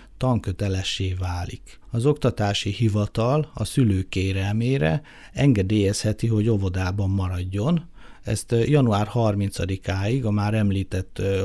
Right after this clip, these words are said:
honlapokon egy űrlap letöltésével, óvodavezetővel való konzultációval,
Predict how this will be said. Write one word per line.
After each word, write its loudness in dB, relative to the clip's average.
honlapokon 0
egy 0
űrlap 2
letöltésével, -4
óvodavezetővel -2
való -4
konzultációval, -4